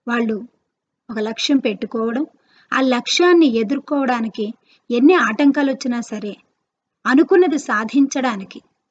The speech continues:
ఆటంకాలన్నీ తొలగించుకొని దేవుడి మీద భారం వేస్తూ స్వయం కృషితో పట్టుదలగా అనుకున్నది సాధించాలనే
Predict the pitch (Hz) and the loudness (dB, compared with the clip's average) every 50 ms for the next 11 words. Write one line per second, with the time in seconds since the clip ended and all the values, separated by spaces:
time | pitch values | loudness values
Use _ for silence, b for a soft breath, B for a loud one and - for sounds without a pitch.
0 | _ 202 202 226 220 294 277 269 302 269 247 233 240 240 226 - 233 208 214 220 | _ -10 -8 -6 -4 -2 -2 -2 -2 -2 -2 -2 -4 -6 -6 -6 -6 -6 -6 -4
1 | 233 240 233 - - - - 240 247 277 285 - _ _ _ _ _ _ _ _ | -4 -4 -6 -6 -8 -10 -8 -8 -6 -8 -8 -12 _ _ _ _ _ _ _ _
2 | _ _ - 214 247 247 269 302 311 302 320 320 294 285 214 190 220 208 214 233 | _ _ -2 0 2 4 4 4 4 4 2 2 2 2 0 0 -2 -2 -2 -2
3 | 247 254 247 240 233 240 240 - - 294 285 311 311 _ _ _ _ _ _ _ | -2 -2 -2 -2 -2 -4 -8 -8 -6 -6 -6 -6 -6 _ _ _ _ _ _ _
4 | _ - - 269 269 254 262 311 339 320 294 320 311 285 - 311 - - 285 247 | _ -10 -4 -2 0 2 4 4 4 4 2 0 0 0 0 -2 -2 0 0 -2
5 | 208 - 240 226 - - 285 226 285 269 269 254 262 240 - - - _ _ _ | 0 -2 -4 -6 -4 -4 -2 0 0 0 0 0 -2 -4 -4 -6 -10 _ _ _
6 | _ - 226 233 262 285 - 320 294 311 294 269 247 - 240 202 208 214 196 269 | _ -10 -4 -4 -4 0 2 4 4 4 2 0 -4 -6 -6 -6 -6 -4 -4 -4
7 | 262 254 - 277 247 247 240 233 226 226 190 | -4 -4 -4 -6 -4 -4 -4 -4 -6 -8 -10